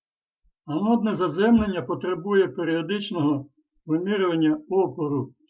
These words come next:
розтікання струму в землю.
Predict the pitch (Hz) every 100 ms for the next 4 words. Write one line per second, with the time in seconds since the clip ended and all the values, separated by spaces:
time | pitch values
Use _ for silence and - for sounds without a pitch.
0 | - 165 135 - 165 202 175 160 151 -
1 | - 180 208 214 220 214 _ _ 139 151
2 | 139 120 113